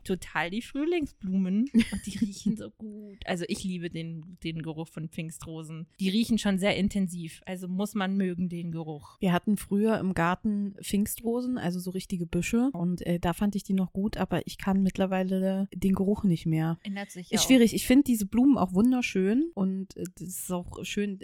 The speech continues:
Speaker 2: diese verschiedenen Farben und diese volle Blüte halt einfach,
Speaker 1: Mhm.
Speaker 2: ja, die so faustgroß ist. Das, äh, finde ich auch wunderschön, aber der Geruch, der ist schwierig. Ich weiß nicht, wann das passiert ist, aber alles, wo Pfingstrose drin ist, also wenn Pfingstrose im Parfüm drin ist, dann hab ich ein Problem.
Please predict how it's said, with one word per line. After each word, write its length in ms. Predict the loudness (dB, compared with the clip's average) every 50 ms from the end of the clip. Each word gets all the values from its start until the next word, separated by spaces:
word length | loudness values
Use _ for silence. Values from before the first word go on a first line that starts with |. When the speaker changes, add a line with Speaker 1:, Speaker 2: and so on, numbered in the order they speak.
| -12 -12
Speaker 2:
diese 260 | -12 -12 -12 -12 -8
verschiedenen 420 | -8 -8 -6 -4 -4 -2 -2 -4 -4
Farben 340 | -4 -4 -4 -2 -2 -2
und 140 | -4 -2 -4
diese 180 | -6 -6 -6 -8
volle 640 | -8 -2 0 2 2 4 2 2 2 0 -2 -2 -4 4
Blüte 640 | 8 10 12 12 12 12 10 8 6 6 6 4 0 -4 _ -2
halt 220 | 0 0 0 0
einfach, 480 | -2 0 0 0 0 0 -2 -2 0 -2
Speaker 1:
Mhm. 60 | -2
Speaker 2:
ja, 180 | 0 0 0 -2
die 160 | -4 -6 -6
so 200 | -6 -8 -10 -12 -16 _ _ -16 -16 -16 -14 -14 -14 -12 -12
faustgroß 880 | -8 -2 0 0 0 0 -2 -6 -8 -6 -4 -2 -2 -2 -4 -2 0
ist. 380 | 0 0 0 0 -4 -10 -8 _
Das, 320 | -4 -4 -2 -4 -4 -4
äh, 320 | -2 -2 0 0 0 -2 -6 -8 _ -4
finde 400 | -4 -4 -4 -6 -4 -2 -2 2
ich 100 | 2 2
auch 80 | 2
wunderschön, 480 | 2 2 2 2 2 2 2 2 0 2
aber 180 | 0 0 0 2
der 140 | 0 0
Geruch, 560 | 0 0 0 2 4 4 4 4 2 2 2 0 -6 -12 -14 -14 -16 -18 -20 -20 -20 -20 -18 -4 0
der 160 | 0 2 2
ist 120 | 0 0 -2
schwierig. 440 | -4 -2 -2 0 0 0 -2 -2 -4
Ich 100 | 0 2
weiß 180 | 2 2 2 0
nicht, 200 | -2 -2 -2 -2
wann 160 | 0 2 2
das 160 | 0 0 0
passiert 440 | -2 -2 -2 0 0 0 0 2 0
ist, 200 | 0 0 2 2
aber 520 | 2 2 2 2 2 2 2 2 0 2 2
alles, 280 | 4 4 4 2 2 -2
wo 60 | -2
Pfingstrose 580 | 0 4 6 6 6 4 4 2 2 2 2 0
drin 200 | 2 4 4 6
ist, 200 | 4 4 2 0
also 140 | -2 0 2
wenn 120 | 0 2
Pfingstrose 520 | 4 4 4 4 4 4 2 2 2 2 2
im 100 | 2 2
Parfüm 400 | 2 2 0 2 4 4 6 4
drin 240 | 4 4 2 2 2
ist, 420 | 2 0 0 0 0 -2 -4 -2 0
dann 180 | 2 2 2 2
hab 120 | 2 2
ich 120 | 2 2 2
ein 60 | 0
Problem. 520 | 0 0 -2 0 0 0 0 0 -2 -6